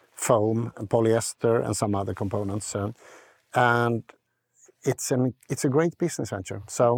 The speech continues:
the, the price of virgin is far higher today than the price of the recycled material. So we are now actually offered to E U and to other countries also to say, "If you work with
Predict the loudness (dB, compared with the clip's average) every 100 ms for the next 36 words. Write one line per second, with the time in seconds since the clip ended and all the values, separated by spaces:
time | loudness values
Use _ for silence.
0 | -2 _ -20 _ -4 2 4 4 2 4
1 | 4 2 0 -8 -4 -2 2 2 2 0
2 | -2 -2 -6 -4 0 2 2 2 2 0
3 | -2 -2 -2 0 0 0 -2 -4 0 2
4 | 2 -2 -4 -4 -4 -2 -4 -4 -4 -4
5 | -2 -2 -2 -4 -10 _ -20 -20 _ -2
6 | 4 4 4 4 2 0 0 2 2 0
7 | -2 -2 0 0 2 0 2 4 4 2
8 | -2 -8 -20 -6 -4 2 4 4 2 0
9 | 0 -2 -4 -4 -4 -6 -4 0 2 0
10 | -2 -20 -20 -8 0 4 6 6 4 4